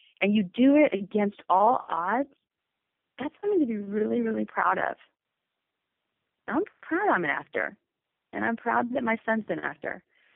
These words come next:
And, um, if these, if, you know, if there's a child out there, or there's a young person or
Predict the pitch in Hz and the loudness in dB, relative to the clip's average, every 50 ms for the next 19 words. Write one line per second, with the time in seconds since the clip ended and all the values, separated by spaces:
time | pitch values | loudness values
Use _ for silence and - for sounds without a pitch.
0 | _ _ _ _ _ _ _ _ - 339 - 190 185 180 180 180 190 180 180 175 | _ _ _ _ _ _ _ _ -18 -12 -6 -2 -2 -2 -2 0 0 2 2 0
1 | 165 160 156 - - - _ _ _ _ _ _ _ _ _ _ _ _ _ _ | 0 -2 -6 -10 -12 -16 _ _ _ _ _ _ _ _ _ _ _ _ _ _
2 | _ _ _ _ _ _ _ _ _ _ _ _ - 190 185 - _ _ - - | _ _ _ _ _ _ _ _ _ _ _ _ -6 -6 -6 -6 _ _ -18 -6
3 | 190 220 240 240 - _ _ - 208 202 202 - _ - - - - - - 196 | -4 -2 -2 -2 -4 _ _ -2 0 0 0 -2 _ -20 -20 -18 -10 -4 -2 0
4 | 190 185 180 185 - 165 160 160 165 160 - - 214 214 226 226 214 214 220 214 | 2 2 0 2 0 0 0 -2 -4 -8 -4 0 2 4 4 4 4 2 0 0
5 | - 220 214 208 202 202 196 190 180 170 170 170 170 165 170 175 180 196 190 - | 0 0 0 2 2 2 2 0 -2 -2 -2 -4 -4 -2 -2 -2 -2 -2 -4 -6
6 | 196 190 185 - - 190 190 185 175 156 156 156 - - | -6 -8 -6 -8 -8 -6 -4 -4 -4 -4 -4 -4 -6 -6